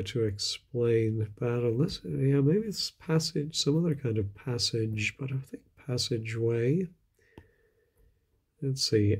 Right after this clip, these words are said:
annoys the French following demand. Well, to annoy somebody could be to needle them, needles. Demand is need,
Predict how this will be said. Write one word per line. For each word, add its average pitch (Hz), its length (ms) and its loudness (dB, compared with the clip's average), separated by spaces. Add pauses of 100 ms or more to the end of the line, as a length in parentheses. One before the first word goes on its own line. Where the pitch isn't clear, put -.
annoys 165 1040 6 (100)
the 131 260 -2
French 120 800 2 (120)
following 113 760 6
demand. 117 1000 0 (760)
Well, 110 260 4
to 110 220 2
annoy 113 440 6
somebody 110 540 2
could 107 220 0
be 107 180 4
to 104 180 -2
needle 120 640 4
them, 143 460 2
needles. 135 760 -2 (800)
Demand 127 640 6
is 110 200 4
need, 151 680 4